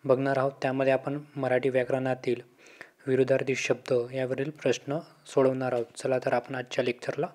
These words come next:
सुरू करूया. प्रश्न क्रमांक एक, सुज्ञ या शब्दाचा विरुद्धार्थी शब्द ओळखा. खा-, तर खालील option बघा.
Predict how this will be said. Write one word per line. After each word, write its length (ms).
सुरू 320
करूया. 360
प्रश्न 260
क्रमांक 440
एक, 380
सुज्ञ 420
या 240
शब्दाचा 560
विरुद्धार्थी 540
शब्द 280
ओळखा. 500
खा-, 260
तर 140
खालील 200
option 340
बघा. 260